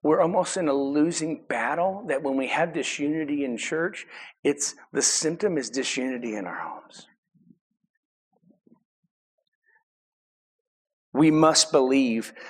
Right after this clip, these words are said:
that this prayer was answered. Jesus prayed it, and that the church is one. Hear me. Our failure is in failing to recognize that and walk in that divine revelation.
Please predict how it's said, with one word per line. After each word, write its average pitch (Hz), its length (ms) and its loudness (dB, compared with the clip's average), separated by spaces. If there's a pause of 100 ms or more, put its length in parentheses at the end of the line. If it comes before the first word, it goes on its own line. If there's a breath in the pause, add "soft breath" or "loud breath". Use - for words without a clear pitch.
(140 loud breath)
that 110 140 4
this 120 180 2
prayer 127 300 4
was 113 160 2
answered. 107 340 -2
Jesus 127 440 2
prayed 135 320 2
it, 101 180 2 (300 loud breath)
and 143 160 6
that 131 120 6
the 127 80 6
church 147 460 2 (160)
is 131 460 2
one. 107 540 -4 (1800)
Hear 120 180 -2
me. 98 200 -10 (680 loud breath)
Our 156 160 6
failure 110 500 -2 (120)
is 117 180 0
in 107 100 -2
failing 110 360 0
to 104 80 -4
recognize 98 720 -6
that 95 260 -10 (240 loud breath)
and 98 260 -10
walk 127 460 -2 (240 loud breath)
in 113 200 -6
that 110 340 -4
divine 107 580 -4 (300 loud breath)
revelation. 101 580 -6